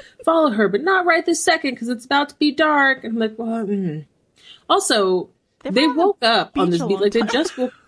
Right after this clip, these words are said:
Speaker 1: right. They just woke up on this beach and they were in the water all night. So, like, the, is the day an hour long?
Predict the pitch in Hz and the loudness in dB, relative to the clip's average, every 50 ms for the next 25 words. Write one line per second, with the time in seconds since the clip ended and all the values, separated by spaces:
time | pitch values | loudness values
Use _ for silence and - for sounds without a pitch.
0 | _ 208 226 381 415 403 403 359 180 294 320 240 - 392 440 403 - 381 349 - | _ -2 0 2 2 4 2 2 2 0 0 2 0 0 0 0 0 -2 0 0
1 | 370 370 359 311 294 285 247 208 185 269 359 392 359 285 220 - - - 226 226 | -2 0 0 -2 -2 -2 -4 -2 0 2 2 4 2 2 -2 -6 -8 -4 -2 0
2 | 247 269 277 254 262 - 302 302 285 247 214 180 175 185 185 214 262 370 403 349 | 0 0 0 -2 -2 -2 -2 0 0 -2 -2 -4 -6 -6 -4 -2 0 0 0 0
3 | 285 - 233 233 226 226 247 302 370 370 320 269 - - - - 254 - - 233 | 0 -2 -2 -2 -2 0 0 0 0 -2 -2 -4 -6 -8 -8 -8 -8 -8 -6 -4
4 | 233 240 220 214 226 214 185 - - 240 220 208 208 190 - - 202 233 285 302 | -4 -4 -4 -2 -4 -4 -4 -4 -4 -4 -2 0 -2 -2 0 0 0 0 2 0
5 | 254 214 - 233 254 262 247 220 202 202 202 240 320 392 440 | 0 0 0 -2 -2 0 0 2 2 2 2 0 -2 -2 -4